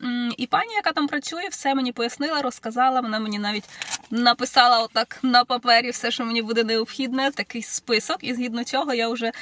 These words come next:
збирала свій пакет документів. М, як показує практика, бо я виставляла це відео в Тіктоку, і дехто мені там коментував, що у них трошки це відрізнялось. Так,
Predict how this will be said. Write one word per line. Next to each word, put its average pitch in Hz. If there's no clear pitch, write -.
збирала 220
свій 226
пакет 220
документів. 202
М, 240
як 240
показує 277
практика, 269
бо 233
я 233
виставляла 247
це -
відео 226
в 220
Тіктоку, 240
і 240
дехто 220
мені 220
там 220
коментував, 220
що -
у 220
них 226
трошки -
це -
відрізнялось. 220
Так, -